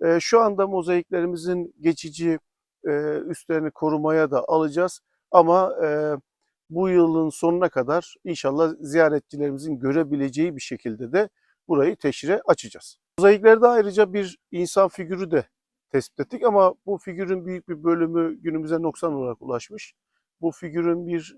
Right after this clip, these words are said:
mitolojik ya da bir dini, e, motif, e, dinsel bir motif, bir figür olup olmadığı konusunda net bir bilgiye sahip değiliz.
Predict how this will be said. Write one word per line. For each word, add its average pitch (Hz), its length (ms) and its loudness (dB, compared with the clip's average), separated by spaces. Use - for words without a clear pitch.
mitolojik 156 840 -10
ya 147 160 2
da 151 160 2
bir 143 220 -8
dini, 147 580 -4
e, 127 280 -4
motif, 139 300 -6
e, 127 440 -10
dinsel 139 420 -4
bir 139 60 -8
motif, 135 520 -12
bir 135 60 -14
figür 147 320 -6
olup 147 380 -4
olmadığı 135 400 -6
konusunda 139 540 -6
net 151 240 -6
bir 123 100 -12
bilgiye 127 300 -6
sahip 131 440 -10
değiliz. - 380 -16